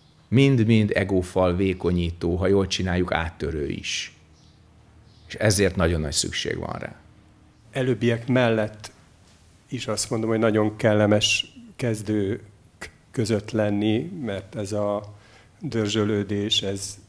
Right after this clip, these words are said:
Speaker 2: ez, ö, elég erőteljes csicsergéssel együtt jár, tehát még hibázunk.
Speaker 1: Itt a csicsergés megengedett, ahogy hallhattátok az instrukcióban, de kevesebb, mint a hétköznapokban,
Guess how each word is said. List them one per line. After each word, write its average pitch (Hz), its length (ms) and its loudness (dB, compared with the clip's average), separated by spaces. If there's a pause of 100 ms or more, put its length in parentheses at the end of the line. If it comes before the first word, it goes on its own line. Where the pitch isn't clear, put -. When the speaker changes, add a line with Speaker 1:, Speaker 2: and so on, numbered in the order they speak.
(160)
Speaker 2:
ez, 101 360 -8
ö, 104 320 -4
elég 98 300 -6
erőteljes 98 480 -6
csicsergéssel 104 800 -4
együtt 95 380 -6
jár, 101 320 -8
tehát 98 260 -10
még 98 120 -8
hibázunk. 92 800 -8 (600)
Speaker 1:
Itt 165 160 2
a 151 60 4
csicsergés 127 680 4
megengedett, 107 760 4
ahogy 101 180 4
hallhattátok 101 600 2
az 92 100 0
instrukcióban, 120 720 -2
de 139 100 0
kevesebb, 113 540 4
mint 98 220 -2
a 90 40 0
hétköznapokban, 135 1120 0